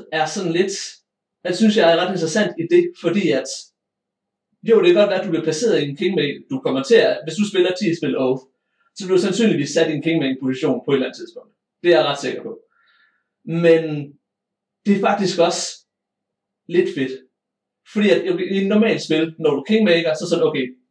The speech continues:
du får lov til at vælge, hvem der vinder. Men du har ikke nogen chance for det selv. Okay, det er generelt ret nederen, også fordi at folk kan blive sure.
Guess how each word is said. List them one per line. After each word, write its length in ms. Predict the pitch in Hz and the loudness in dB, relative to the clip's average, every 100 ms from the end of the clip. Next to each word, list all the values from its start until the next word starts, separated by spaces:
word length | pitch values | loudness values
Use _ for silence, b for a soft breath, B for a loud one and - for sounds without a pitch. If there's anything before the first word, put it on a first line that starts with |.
| 202 | -2
du 80 | 190 | 2
får 460 | 160 139 131 - 156 | 2 4 2 -2 0
lov 200 | 156 156 | 0 2
til 80 | |
at 80 | 139 | 0
vælge, 220 | 135 131 | 2 0
hvem 120 | 123 120 | 0 -4
der 100 | - | -8
vinder. 320 | - - - | -12 -16 -16
Men 100 | 147 | -6
du 60 | 156 | 0
har 120 | 156 | 2
ikke 120 | 147 143 | 2 0
nogen 160 | 143 | -4
chance 280 | - 139 - | -4 -4 -6
for 80 | - | -14
det 100 | - | -14
selv. 160 | - - _ _ _ _ _ - | -14 -16 _ _ _ _ _ -8
Okay, 300 | 143 - - | -6 -6 -6
det 80 | 156 | -2
er 60 | |
generelt 320 | 170 170 170 156 | 2 2 4 4
ret 120 | 156 | 4
nederen, 400 | 160 175 180 151 | 4 4 4 2
også 180 | 156 - | 0 0
fordi 240 | 143 151 | -4 -2
at 160 | 123 120 - _ _ _ _ | 0 -2 -4 _ _ _ _
folk 180 | 135 - | -6 -4
kan 100 | 123 | -4
blive 120 | 117 | -6
sure. 400 | - 170 185 208 | -4 0 4 4